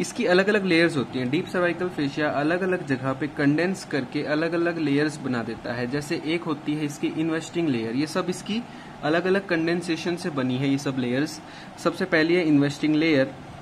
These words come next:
एक होती है प्रीट्रैकियल fascia, जो कि trachea के आगे की तरफ present होती है, इसलिए pretracheal। एक होती है वर्टिब्री के आगे, उसे कहते हैं व-, प्रीवर्टिब्रल fascia। एक होती है carotid sheath, एक होती है बक्कोफेरिंजियल fascia और एक होती है pharyngobacillar fascia।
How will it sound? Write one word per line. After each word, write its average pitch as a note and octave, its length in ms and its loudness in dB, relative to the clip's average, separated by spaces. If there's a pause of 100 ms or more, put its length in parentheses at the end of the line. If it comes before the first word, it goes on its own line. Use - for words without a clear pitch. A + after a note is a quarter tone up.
(120)
एक D#3+ 140 2
होती F3 200 -2
है F3 80 2
प्रीट्रैकियल D#3+ 800 0
fascia, D3 400 0
जो D3 100 2
कि D#3 80 2
trachea C#3+ 460 0
के D3+ 120 -4
आगे C3+ 240 2
की D3 60 -2
तरफ C#3+ 280 -4
present C3 380 0
होती B2+ 180 -2
है, C3+ 60 0
इसलिए C#3 220 -2
pretracheal। C#3+ 680 0 (420)
एक E3+ 60 2
होती F3+ 200 2
है F#3 60 4
वर्टिब्री E3+ 520 4
के F#3 120 0
आगे, C#3+ 260 4
उसे D3 160 0
कहते D3+ 200 0
हैं C#3+ 80 0
व-, C3+ 80 0
प्रीवर्टिब्रल D#3 840 2
fascia। D3 520 0 (540)
एक E3+ 120 4
होती F3+ 240 0
है F#3+ 40 4 (100)
carotid C#3+ 460 4
sheath, - 840 0
एक D#3 120 -2
होती F3 220 0
है F3 40 4
बक्कोफेरिंजियल D3 1000 2
fascia D3 560 0
और C#3 200 -2
एक D3 100 0
होती C#3+ 160 0
है D#3+ 60 0
pharyngobacillar C#3+ 1160 2
fascia। C#3+ 480 -4